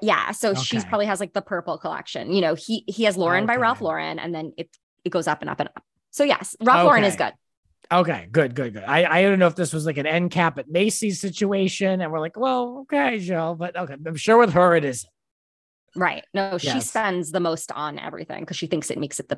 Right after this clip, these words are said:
Speaker 1: best.
Speaker 2: Yes. Phaedra is parenting on the phone. Sh-, your son's getting his phone taken away
Speaker 1: Loved
Speaker 2: from
Speaker 1: it.
Speaker 2: him. And, uh, Dorinda and Jill are about to talk about the origin of their friendship.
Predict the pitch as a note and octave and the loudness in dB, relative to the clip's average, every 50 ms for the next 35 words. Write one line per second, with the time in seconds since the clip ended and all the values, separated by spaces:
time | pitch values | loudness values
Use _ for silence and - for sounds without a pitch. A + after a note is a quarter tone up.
0 | - - - - - - - - - _ _ _ _ _ _ _ _ _ _ _ | -8 -10 -14 -12 -10 -12 -12 -12 -16 _ _ _ _ _ _ _ _ _ _ _
1 | _ _ _ _ _ - - G#2 D2+ - - - - - - - _ _ _ _ | _ _ _ _ _ -10 -10 -10 -10 -10 -12 -12 -12 -12 -14 -14 _ _ _ _
2 | _ - _ _ - F3 F#3+ A#3 C4 G#3 C#4+ D#3 F3+ E3+ - - - E3+ E3 E3+ | _ -20 _ _ 2 2 4 4 2 2 0 0 0 0 0 0 0 2 2 2
3 | E3 D#3+ D3 - D#3+ D3 D3+ D#3 - C#3 C#3+ C#3+ C3 - - B2+ A2 G#2 F#2 F2+ | 2 0 -2 -4 -4 -4 -4 -6 -6 -6 -6 -6 -6 -8 -6 -8 -8 -8 -10 -12
4 | F2+ G#2 C#3+ C#3 C3 B2 - - _ _ _ - D#3 D3+ C#3 B2 - - D3 C#3 | -12 -10 -10 -10 -10 -12 -16 -20 _ _ _ -10 -6 -4 -4 -4 -4 -4 -4 -4
5 | C#3+ C3 C#3+ D3+ D3 C#3+ C#3 C#3 B2+ - - - D3+ C#3 C#3 C#3 - - C3 A2+ | -4 -2 -4 -4 -4 -2 -4 -4 -4 -4 -4 -2 -2 -2 0 -2 -2 -2 -4 -4
6 | B2+ A#2 A#2 A2+ - E3+ E3 D#3+ G3 D#3+ D3 F#2+ G2 A2 A#2+ C3 C3 _ _ - | -4 -6 -4 -2 0 2 2 2 4 2 0 0 0 -6 -8 -10 -12 _ _ -20
7 | - - - - - - - _ _ - - D3 D3+ D3 C#3 C#3 C3+ C3 C3 A#2+ | -20 -20 -20 -20 -20 -20 -20 _ _ -6 -4 -2 0 0 0 0 -2 -4 -6 -8
8 | - - C#3+ C#3 C#3 - C3+ D3+ E3 G3 G#3+ A3 B3 - F3 F#3+ F#3 D#3+ B2 B2 | -8 -4 -4 -4 -2 0 0 2 2 4 4 4 2 2 2 2 0 0 0 0
9 | A#2+ D3 D#3+ D3+ C#3 C3 B2+ B2+ B2+ - - B2+ C3 C3+ C3+ - C#3+ D#3+ G#3 B3+ | 0 2 2 2 2 0 -2 -2 -4 -6 -4 -4 -4 -4 -4 -4 0 0 0 0
10 | - D4 - - G3 F#3+ F#3 F#3 F#3+ D3+ D3 D3 - _ - D3+ D3+ E3+ G3+ A#3 | 0 -6 -6 -4 -4 -2 -2 -4 -6 -6 -6 -8 -10 _ -4 -2 -2 0 0 -2
11 | A#3+ F3+ - F#3+ F3+ F3 E3+ E3+ - C#3 C#3 C3 C#3 C#3 B2+ B2+ - - - C#3+ | -2 -2 -2 0 0 0 0 -2 -2 -4 -4 -4 -4 -6 -6 -8 -10 -12 -10 -8
12 | C3 C3+ C3+ C#3 - - - G#2 - - - | -8 -8 -8 -8 -10 -10 -10 -10 -12 -14 -20